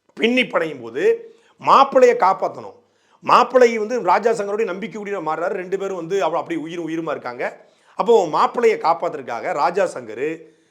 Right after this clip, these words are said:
ஒருத்தரை பிடிக்கிறாரு. அவர் யாருன்னா பாஷ்யம் என்கிற தெ-, சென்னையில மிகப்பெரிய கட்டுமான தொழிலை பண்ணக்கூடிய, ஒரு ஆண்டுக்கு கிட்டத்தட்ட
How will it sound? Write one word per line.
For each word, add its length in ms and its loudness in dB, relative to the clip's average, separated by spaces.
ஒருத்தரை 320 8
பிடிக்கிறாரு. 500 -14
அவர் 280 6
யாருன்னா 360 -2
பாஷ்யம் 600 -2
என்கிற 300 -6
தெ-, 140 -8
சென்னையில 520 -6
மிகப்பெரிய 540 -6
கட்டுமான 480 0
தொழிலை 280 -8
பண்ணக்கூடிய, 480 -10
ஒரு 120 -2
ஆண்டுக்கு 380 -4
கிட்டத்தட்ட 380 -8